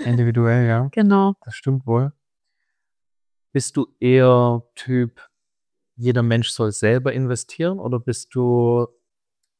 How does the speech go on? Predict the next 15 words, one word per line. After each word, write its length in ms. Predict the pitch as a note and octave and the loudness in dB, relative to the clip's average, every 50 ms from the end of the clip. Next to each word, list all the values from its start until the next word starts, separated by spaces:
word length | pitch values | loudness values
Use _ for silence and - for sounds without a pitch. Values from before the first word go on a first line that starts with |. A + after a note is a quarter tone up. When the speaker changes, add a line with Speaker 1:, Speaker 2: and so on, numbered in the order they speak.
| _ _ | _ _
Speaker 1:
eher 340 | - A#2+ A#2+ A2+ A2+ A2+ | -4 0 0 2 0 0
dafür, 680 | A2+ A#2 A2 A2 G#2 - - - A#2 A2+ A2+ A2+ A2+ A2 - | 0 2 0 0 0 -4 -6 -2 0 2 2 2 2 0 -2
man 180 | A2+ A2+ A2+ A2+ | -4 -6 -4 0
soll 160 | A2+ A2 A2 | 0 0 0
sich 200 | A2+ A#2 A2 - | 0 -4 -6 -6
einen 100 | A#2 A2 | -8 -8
Profi 360 | - _ - B2 A2+ - A#2+ D#2+ | -6 _ -4 -4 -4 -4 -8 -6
an 100 | G#2+ A2+ | -4 -4
die 60 | A2+ | -2
Seite 320 | A2+ A#2 A#2 A#2+ C3 B2 | 0 0 0 0 -2 -4
holen, 180 | B2+ C3+ C3 C3 | -2 -2 -2 -2
wie 80 | C3 | -4
dich 180 | B2+ B2+ A2+ - | -4 -6 -8 -8
zum 160 | - A2+ G#2+ | -10 -10 -10
Beispiel? 480 | G#2 G#2+ G#2+ - - _ A2+ A2+ A2+ | -8 -8 -10 -12 -12 _ -14 -14 -14